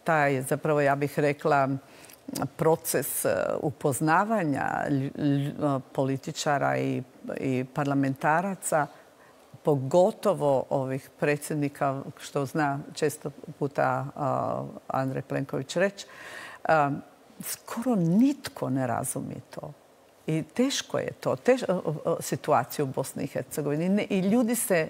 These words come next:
ne, odnosno političari se baš ne upuštaju tako jednostavno. Tako, e, trebate jako puno napora, jako puno strpljenja i, e, zapravo dobiti na svoju stranu i reći i, i, i objašnjenja im, e,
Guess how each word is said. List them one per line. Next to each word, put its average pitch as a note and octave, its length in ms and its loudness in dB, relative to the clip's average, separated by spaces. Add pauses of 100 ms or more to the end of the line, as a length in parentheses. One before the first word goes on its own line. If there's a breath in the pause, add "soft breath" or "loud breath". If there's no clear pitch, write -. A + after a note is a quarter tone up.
ne, D#3+ 360 2 (360 loud breath)
odnosno F3 400 2
političari F#3+ 600 -2
se F#3 160 0
baš D#3+ 260 0
ne D3 100 0
upuštaju A#3 540 0
tako E3+ 320 0
jednostavno. C#3+ 520 0
Tako, A3+ 360 0 (560 loud breath)
e, E3+ 240 6 (360)
trebate G3+ 500 4
jako A3+ 320 4
puno A3 340 2
napora, D#3 560 2
jako F3+ 320 4
puno F#3+ 420 0
strpljenja F3+ 840 0 (180)
i, G3+ 400 2
e, F3+ 120 0
zapravo F3 400 2
dobiti F3 540 -2
na D#3 140 0
svoju D#3+ 320 0
stranu G#3+ 420 2
i F3+ 60 2
reći G3 360 0
i, E3+ 60 -2 (460 loud breath)
i, E3 520 2
i E3+ 60 2
objašnjenja E3 800 2
im, D3 320 2
e, - 20 -2